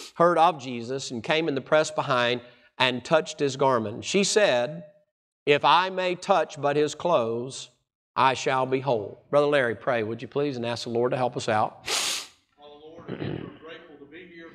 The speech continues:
Speaker 2: Thank you, Lord, for the opportunity to be in church, for doors being open, and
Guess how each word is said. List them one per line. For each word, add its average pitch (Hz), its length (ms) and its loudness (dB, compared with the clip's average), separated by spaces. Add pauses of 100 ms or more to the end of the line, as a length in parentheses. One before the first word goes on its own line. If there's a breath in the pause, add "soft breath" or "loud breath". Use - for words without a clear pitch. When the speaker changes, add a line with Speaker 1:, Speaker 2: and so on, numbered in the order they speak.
Speaker 2:
Thank 185 240 -14
you, 156 160 -20
Lord, 151 180 -20
for 147 100 -20
the 143 140 -20
opportunity 156 580 -20
to 151 100 -20
be 156 140 -20
in 151 120 -20
church, 143 320 -20
for - 440 -14
doors - 300 -14
being 151 220 -18
open, 147 300 -18
and - 880 -20